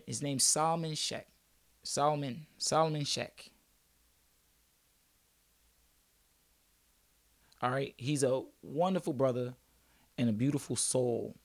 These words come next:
All right. And he's talking, he's talking about a lot of things that we should be informed on, okay, guys? But he's talking about things that the world really doesn't care if you know.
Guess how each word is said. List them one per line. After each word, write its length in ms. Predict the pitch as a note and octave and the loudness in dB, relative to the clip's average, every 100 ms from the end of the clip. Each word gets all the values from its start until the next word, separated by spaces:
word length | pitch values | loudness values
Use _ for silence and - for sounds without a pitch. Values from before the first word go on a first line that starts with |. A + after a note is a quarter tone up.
| _ - | _ -6
All 120 | B2+ | -2
right. 220 | C#3 D#3 - _ - - - - - _ _ _ _ - | -2 -4 -10 _ -20 -20 -20 -20 -20 _ _ _ _ -6
And 160 | C#3 C#3 | -2 0
he's 220 | F#3 A3 | 0 -2
talking, 580 | - A#3 A3+ G#3+ G3 F3+ | 0 -2 -2 -2 -2 -4
he's 180 | E3 F3+ | -8 -8
talking 340 | - G#3+ G#3+ | -2 0 0
about 220 | F#3+ F3 E3 | 0 0 2
a 40 | |
lot 200 | E3 F3 | 2 2
of 140 | E3+ | 0
things 320 | - F#3 F3 D#3+ | -2 -2 -2 2
that 340 | D#3+ D#3 - _ _ _ _ _ _ _ _ _ _ _ _ _ _ _ - - _ _ _ | 2 2 -2 _ _ _ _ _ _ _ _ _ _ _ _ _ _ _ -18 -18 _ _ _
we 220 | B2+ E3+ | -6 -2
should 220 | F#3+ F#3+ D#3+ | 0 0 0
be 100 | D#3+ | -2
informed 540 | D3 D#3 D3+ C#3+ C3 | -2 -2 -2 0 0
on, 380 | C3 C3+ F3 F#3 _ _ - B2+ | 0 -2 -4 -10 _ _ -10 -6
okay, 220 | - C#3 | -4 -2
guys? 300 | C3+ C3 C3 | -2 -2 -4
But 160 | B2+ | -4
he's 120 | C3 - | -4 -2
talking 280 | D#3+ D#3 | -2 -2
about 260 | C#3+ C#3 - | -2 -4 -2
things 280 | C3+ C3 - | -4 -4 -2
that 280 | A#2+ B2 - _ _ _ _ _ _ _ _ _ _ _ _ _ _ _ _ _ _ _ - - | -4 -4 -10 _ _ _ _ _ _ _ _ _ _ _ _ _ _ _ _ _ _ _ -12 -6
the 60 | |
world 320 | G#3 C4 B3+ G#3 | 2 6 6 6
really 200 | A3 G3+ | 4 6
doesn't 380 | G3+ F#3 E3 - _ _ _ _ _ _ _ _ _ _ _ _ _ _ _ _ _ | 4 4 0 -6 _ _ _ _ _ _ _ _ _ _ _ _ _ _ _ _ _
care 320 | - F3+ E3 | -2 2 4
if 160 | D3 - | 4 0
you 120 | B2+ | -2
know. 240 | A2 - | -2 -4